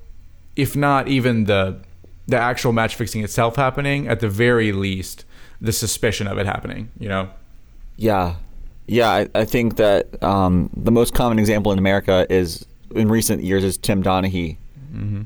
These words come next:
Speaker 2: who was, uh, he wasn't, unlike your example, John, he wasn't working with the, a crime syndicate or a, or a mafia. He was just working with a bookie 'cause he was placing bets. The referee himself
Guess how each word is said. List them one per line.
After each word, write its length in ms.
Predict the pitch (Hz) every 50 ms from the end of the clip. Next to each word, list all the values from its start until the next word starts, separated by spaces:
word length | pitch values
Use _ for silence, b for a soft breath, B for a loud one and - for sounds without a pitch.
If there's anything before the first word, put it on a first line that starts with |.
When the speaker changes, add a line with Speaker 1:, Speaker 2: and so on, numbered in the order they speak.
| -
Speaker 2:
who 100 | - 110
was, 360 | 104 104 98 95 92 92 85 85
uh, 280 | 87 95 92 82 78 -
he 200 | - - 143 147
wasn't, 360 | 151 143 135 139 107 - - -
unlike 640 | - 117 - 71 107 135 139 139 139 127 117 110 98 110
your 140 | 113 113
example, 260 | 110 95 104 98 - 95
John, 140 | 104 98
he 140 | 95 117 123
wasn't 280 | 120 123 117 113 110 92
working 340 | 95 110 107 - 110 104 98
with 180 | 101 95 -
the, 260 | - 92 87 80 80 - -
a 100 | 92 -
crime 320 | - - 107 101 98 98
syndicate 580 | - - 107 98 95 95 95 - 104 98 - -
or 200 | 92 95 90 87
a, 160 | 85 85 -
or 160 | - 87 90
a 60 | 87 90
mafia. 500 | 95 90 92 92 - - 95 90 87 85
He 160 | - 120 117
was 160 | 107 101 -
just 140 | 98 95 -
working 280 | 98 95 95 104 98
with 320 | 95 92 90 - - - - -
a 80 | - 98
bookie 260 | 90 110 - - 104
'cause 200 | - 110 98 -
he 120 | - 139
was 160 | 123 110 92
placing 360 | - - - 85 - - - -
bets. 220 | - 73 - -
The 100 | - 104
referee 340 | 104 98 95 - - 98 95
himself 540 | 92 92 85 - 101 85 78 78 - - -